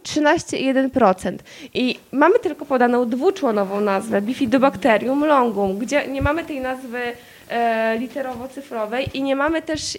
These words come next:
ile jest probiotyku w danym preparacie. Czy, i mamy tylko procentowo, więc możemy się trochę domyślać.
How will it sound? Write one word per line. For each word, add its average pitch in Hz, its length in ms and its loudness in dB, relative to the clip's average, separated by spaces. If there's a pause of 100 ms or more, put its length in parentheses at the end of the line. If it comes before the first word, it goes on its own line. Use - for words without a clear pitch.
ile 302 260 2
jest 277 360 6
probiotyku 294 640 -2
w 220 60 -10
danym 214 280 2
preparacie. 208 720 2 (420)
Czy, 285 120 4
i 269 140 0
mamy 311 220 6
tylko 302 260 2
procentowo, 277 680 4
więc 233 180 0
możemy 294 340 2
się 262 120 -4
trochę 269 280 2
domyślać. 226 600 -4